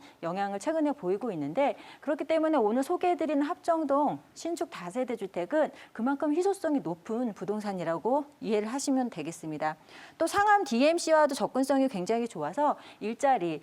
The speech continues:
또 젊은 층의 주거 비율이 굉장히 높은 곳이 바로 합정동입니다. 또 합정동에는 이렇게 강변북로를 타고 오시다 보면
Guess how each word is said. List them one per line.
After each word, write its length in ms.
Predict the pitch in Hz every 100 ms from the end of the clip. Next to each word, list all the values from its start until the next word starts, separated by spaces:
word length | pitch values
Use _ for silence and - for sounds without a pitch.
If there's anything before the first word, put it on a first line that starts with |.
| -
또 80 | 196
젊은 400 | 196 180 254 269
층의 240 | 254 233
주거 260 | - 196 220
비율이 520 | 175 165 254 320 -
굉장히 360 | - 180 220 180
높은 320 | 151 - 262
곳이 260 | 175 -
바로 440 | 160 151 156 190 160 -
합정동입니다. 960 | - 294 - 302 214 151 143 135 139 147 - _ _ _ _ _ _ _ _ - - - - -
또 80 |
합정동에는 960 | 285 339 370 381 349 294 285 311 330 185 - -
이렇게 200 | 190 220
강변북로를 840 | - 196 220 359 359 359 339 311
타고 320 | 302 320 302
오시다 380 | 202 165 240 254
보면 560 | 208 170 165 202 196